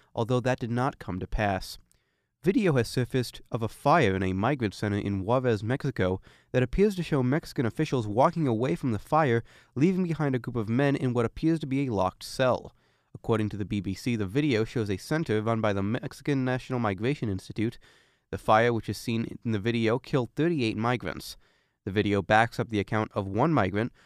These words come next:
who said the officials had left her husband behind in the fire. Pope Francis has been hospitalized with a respiratory infection. According to the Washington Post, the Vatican confirmed the Pope did not have covid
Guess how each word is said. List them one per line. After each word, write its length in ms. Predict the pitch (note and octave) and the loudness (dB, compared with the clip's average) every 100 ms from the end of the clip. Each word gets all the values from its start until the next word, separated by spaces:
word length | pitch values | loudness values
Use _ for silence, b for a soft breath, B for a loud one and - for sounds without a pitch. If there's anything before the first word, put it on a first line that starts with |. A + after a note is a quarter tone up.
| b | b
who 140 | - C3+ | -4 0
said 180 | C3+ | 0
the 80 | A2+ | 0
officials 400 | A2 D#3+ D#3 C#3+ | -2 -2 -2 -4
had 200 | - A#2 | -2 -2
left 220 | A#2 C#3 | 0 0
her 80 | B2+ | -2
husband 540 | A#2 E3 E3+ A2+ G2+ - b b | -2 0 0 0 -2 -6 b b
behind 400 | B2+ B2 A#2+ A#2+ | -6 0 0 2
in 80 | A#2 | -2
the 40 | |
fire. 500 | - B2 A2 D#2 - - _ _ _ _ _ _ _ _ _ - | 0 4 4 2 -8 -20 _ _ _ _ _ _ _ _ _ 4
Pope 200 | D3+ A#2 | 4 4
Francis 380 | - G2 A#2+ A#2 | 2 2 0 -2
has 120 | G2+ | -2
been 140 | G2+ G#2+ | -2 0
hospitalized 720 | A#2 - G#2 F#2+ F2+ G2+ G#2+ | 0 0 -2 0 0 0 0
with 100 | G2 | -2
a 80 | F#2 | 0
respiratory 540 | B2 - - A2 F#2 | 0 -2 -4 -2 -2
infection. 500 | F2+ F2+ - G#2 C3 b b b b b | 0 -2 -2 -4 -6 b b b b b
According 340 | C3 - F3+ E3 | -6 0 0 0
to 80 | C#3+ | 0
the 80 | |
Washington 480 | B2 C3+ C#3 - A2 | 2 2 2 -4 -6
Post, 320 | - G#2 G#2 | -2 -2 0
the 80 | G2+ | -2
Vatican 400 | F#2 B2+ B2+ A#2 | 2 2 2 -2
confirmed 420 | A2 F#2+ A#2+ A#2+ | -2 -2 -2 0
the 40 | G#2+ | -2
Pope 280 | - A#2 - | 0 0 0
did 140 | A2+ | -2
not 240 | A2 C3+ | 2 0
have 160 | C#3+ - | 0 -2
covid 360 | D3+ D3 G2 | 0 0 0